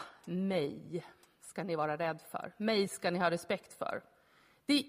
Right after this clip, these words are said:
inte så vanligt år tjugohundraarton att man kommer med svärd.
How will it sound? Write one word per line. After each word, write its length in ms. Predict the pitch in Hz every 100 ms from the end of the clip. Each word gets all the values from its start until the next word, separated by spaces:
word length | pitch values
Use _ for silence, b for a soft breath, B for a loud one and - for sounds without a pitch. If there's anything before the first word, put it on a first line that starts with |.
| -
inte 760 | 381 330 254 240 - 262 156
så 160 | 151 185
vanligt 580 | 170 156 170 151 143 -
år 200 | 208 180
tjugohundraarton 1040 | 170 - 170 170 170 165 165 165 160 165 170
att 140 | 180
man 120 | 185
kommer 300 | 180 277 240
med 140 | 175 170
svärd. 420 | - 50 - 208